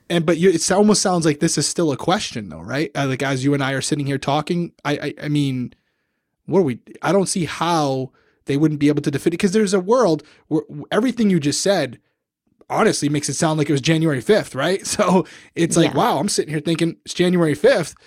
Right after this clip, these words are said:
Speaker 1: but there is a situation where maybe the, there was another event that wasn't initially scheduled that was a makeup date for wrestling. I, I, again, I'm throwing out just devil's advocate ideas here. It doesn't sound like that's the case.
Speaker 2: No, 'cause she
Speaker 1: But
Speaker 2: was scheduled to work.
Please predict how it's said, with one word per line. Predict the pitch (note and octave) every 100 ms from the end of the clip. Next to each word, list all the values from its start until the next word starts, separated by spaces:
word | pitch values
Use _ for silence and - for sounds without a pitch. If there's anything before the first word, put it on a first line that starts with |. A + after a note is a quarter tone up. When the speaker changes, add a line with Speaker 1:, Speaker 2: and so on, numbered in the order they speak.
| _ _ _
Speaker 1:
but | F#3 E3+
there | F3+ -
is | A3+ G3+
a |
situation | - F3+ F#3 E3 D#3+ - D#3+
where | D#3 D3 D3 C#3+ C#3+ _ _ _ _ _
maybe | C3 A#2 C#3+ E3 E3+
the, | D3+ C#3
there | C3 C#3
was | B2+
another | B2+ C#3+ D#3 D#3+
event | C#3+ D#3+ D#3+
that | D3+ C3
wasn't | B2+ D3+ D3+ D3 -
initially | C3 D3+ - D#3 D3+
scheduled | - D#3+ D3+ D3 D3+
that | C3 -
was | C3+ B2 - -
a | C3
makeup | B2+ D3 D3 E3+ C#3
date | E3+ E3+ -
for | E3+
wrestling. | E3 E3+ F#3 E3+ F3 F3 -
I, | C#3 -
I, | D3+ E3+
again, | E3 D#3
I'm |
throwing | C#3 F#3+ F#3+
out | E3+ D#3
just | D#3+ D3 - _ _ _ _ _ -
devil's | C3+ F3 E3 D#3+
advocate | C#3+ D#3 D3+ D3+ E3 D#3+
ideas | C#3 C#3 B2+ C3 D3 D3
here. | F#3
It | D#3+
doesn't | D#3+ D3 B2+
sound | - C#3+ D#3+
like | E3 -
that's | D#3 -
the | C#3
case. | - D3 G3+ - - _ -
Speaker 2:
No, | F#3 F#3
'cause | D#3+
she | F3
Speaker 1:
But | E3+
Speaker 2:
was | E3
scheduled | - F3 E3+ E3
to | D3+
work. | C3+ E3+ - -